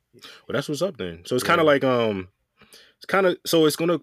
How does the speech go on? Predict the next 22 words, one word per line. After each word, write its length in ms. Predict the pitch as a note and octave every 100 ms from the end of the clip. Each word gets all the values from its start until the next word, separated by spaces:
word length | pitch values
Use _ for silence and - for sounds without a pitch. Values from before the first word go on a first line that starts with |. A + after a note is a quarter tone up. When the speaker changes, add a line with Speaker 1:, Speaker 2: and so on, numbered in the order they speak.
| _
Speaker 1:
probably 280 | F3 F3 D#3+ - -
kinda 200 | D3 D3
be 120 | C#3
similar 260 | C3 C3+ B2+
like 160 | A#2+
the 140 | A2 G2+
Roc 160 | A#2
Nation, 400 | A2 B2+ C#3 C3+ - _ _ _ -
like 140 | G2
Roc 200 | G2 G#2+
Nation 200 | A2 G#2+
Sports, 420 | - A#2 A#2 - -
where 340 | F#2+ G2 F#2+
technically 560 | - A#2+ G#2+ G2 G2+ F2+
Jay-Z 500 | G2 G2 G2+ G2 - - - - -
and 80 | G2
Roc 160 | G2+ G2
Nation 200 | F#2 F2+
Sports 360 | - G#2 - -
aren't 280 | B2 B2
necessarily 560 | A2+ G#2+ A2 A2 G2 F#2
a, 320 | F2 E2 E2